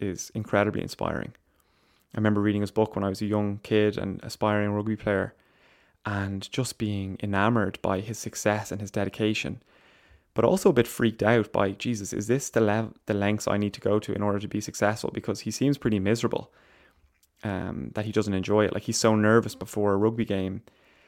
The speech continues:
that he'll set his alarm clock at half four in the morning, even though he doesn't have to get up till nine, because he wants to feel that feeling of being able to go back to sleep and, and get out of those nerves. And I remember reading that and going, "Wow, I don't want, I don't want to feel that."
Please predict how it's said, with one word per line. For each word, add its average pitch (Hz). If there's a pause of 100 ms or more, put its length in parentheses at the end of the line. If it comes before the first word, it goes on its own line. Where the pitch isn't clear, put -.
(140)
that 98
he'll 113
set 104
his 104
alarm 98
clock 98
at -
half 101
four 101
in 98
the 98
morning, 101 (1200)
even 113
though 110
he 107
doesn't 110
have 104
to -
get -
up 101
till -
nine, 101 (380)
because 110
he 107
wants 104
to 110
feel 107
that 101
feeling 104
of 98
being 101
able 95
to 107
go 104
back 95
to -
sleep 107 (220)
and, 101
and 101
get 98
out 98
of 95
those 98
nerves. 98 (960)
And 110
I 110
remember 127
reading 110
that 101
and 78
going, 101
"Wow, 113
I 98
don't 123
want, 98 (200)
I 123
don't 135
want 98
to -
feel 95
that." 104